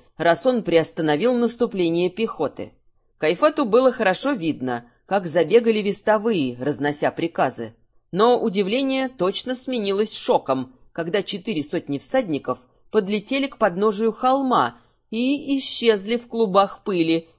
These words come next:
поднятой множеством взрывов. «Да!» —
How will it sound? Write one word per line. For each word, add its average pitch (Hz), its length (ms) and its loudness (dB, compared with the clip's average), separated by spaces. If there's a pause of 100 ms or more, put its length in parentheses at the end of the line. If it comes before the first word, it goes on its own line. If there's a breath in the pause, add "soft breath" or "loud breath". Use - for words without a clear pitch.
(100)
поднятой 233 560 2
множеством 170 720 0
взрывов. 143 440 2 (600)
«Да!» — 175 680 6